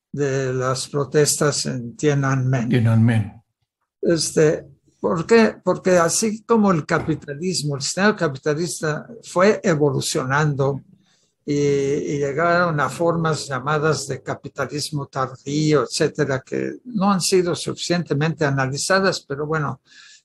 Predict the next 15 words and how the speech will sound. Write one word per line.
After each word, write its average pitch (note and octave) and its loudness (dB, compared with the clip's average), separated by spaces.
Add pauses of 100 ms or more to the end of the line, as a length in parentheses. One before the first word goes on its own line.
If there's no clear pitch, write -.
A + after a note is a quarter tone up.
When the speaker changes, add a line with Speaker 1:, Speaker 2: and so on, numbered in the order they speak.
Speaker 1:
eh, D3 4 (400)
también G3 4
el, G#3+ 8
el D#3+ -2
sistema G#3+ 2
socialista D#3+ -2
estaba G3+ 0
evolucionando. E3 0 (1300)
Y F#3+ 4
la E3+ -2
caída A#3 0
del D#3 -2
socialismo, D3+ -4 (220)
este, B2+ -2
en, B2+ -4